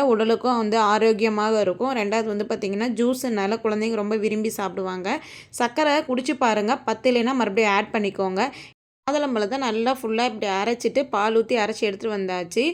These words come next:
சர்க்கரைலாம் குடிச்சு பார்த்துட்டு பத்தலைன்னா மறுபடியும் ஆட் பண்ணிக்கோங்க. ஐஸ் கியூப் போட்டு ஊற வச்சுக்கோங்க. சாக்லேட் சிரப்பு ஆட் பண்ணிக்கலாம். நம்மளுக்கு ஜூஸ் கடையில கொடுக்குற அந்த ஃப்ளேவரே நம்மளுக்கு கிடைக்கும். இந்த ஃபலூடா இந்த மாதிரிலாம் போட்டு கொடுப்பாங்க. இப்போ இந்த கிளாஸ்ல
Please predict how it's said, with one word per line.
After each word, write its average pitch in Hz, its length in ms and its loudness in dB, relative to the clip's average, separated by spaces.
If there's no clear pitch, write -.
சர்க்கரைலாம் 254 640 0
குடிச்சு 254 300 -2
பார்த்துட்டு 220 280 -2
பத்தலைன்னா 226 460 0
மறுபடியும் 214 260 2
ஆட் 208 140 -4
பண்ணிக்கோங்க. 226 340 -2
ஐஸ் 254 180 -2
கியூப் 269 240 -2
போட்டு 214 160 2
ஊற 220 200 2
வச்சுக்கோங்க. 190 500 -4
சாக்லேட் 277 420 -2
சிரப்பு 226 320 0
ஆட் 190 220 -4
பண்ணிக்கலாம். 196 500 -2
நம்மளுக்கு 208 400 -2
ஜூஸ் 262 260 0
கடையில 226 240 0
கொடுக்குற 202 240 -4
அந்த 202 200 0
ஃப்ளேவரே 214 520 2
நம்மளுக்கு 190 380 -2
கிடைக்கும். 185 360 -2
இந்த 214 160 0
ஃபலூடா 208 520 2
இந்த 190 180 0
மாதிரிலாம் 190 420 -2
போட்டு 208 200 -4
கொடுப்பாங்க. 185 480 -4
இப்போ - 200 -6
இந்த 226 180 2
கிளாஸ்ல 208 540 -2